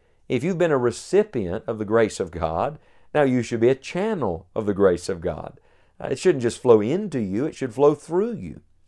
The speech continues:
So we've all been the man with the withered hand. We all too often have been the Pharisees, simply watching, simply observing. Uh, sometimes even in religious environments, in churches, uh, people get critical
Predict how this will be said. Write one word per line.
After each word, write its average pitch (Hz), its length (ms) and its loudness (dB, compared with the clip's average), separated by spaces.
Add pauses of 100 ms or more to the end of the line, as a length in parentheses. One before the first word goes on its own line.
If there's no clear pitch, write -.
(100)
So - 160 0
we've 170 160 6
all 180 300 8
been 135 320 2
the 127 60 -2
man 117 260 2
with 107 100 2
the 104 60 -2
withered 95 300 -2
hand. 131 340 -8 (480)
We 131 160 6
all 143 240 12
too 127 240 -2
often 107 580 2 (400)
have 110 200 0
been 117 160 2
the 117 80 -4
Pharisees, 98 800 0
simply 110 420 -2
watching, 107 600 2 (340)
simply 107 380 0
observing. 107 680 0 (420)
Uh, - 80 -14
sometimes 120 580 0
even 110 240 0
in 104 140 -4
religious 107 560 0 (220)
environments, 110 680 2
in 104 100 -8
churches, 123 500 -2 (280)
uh, - 40 -14
people 120 220 -2
get 107 180 -2
critical - 680 -4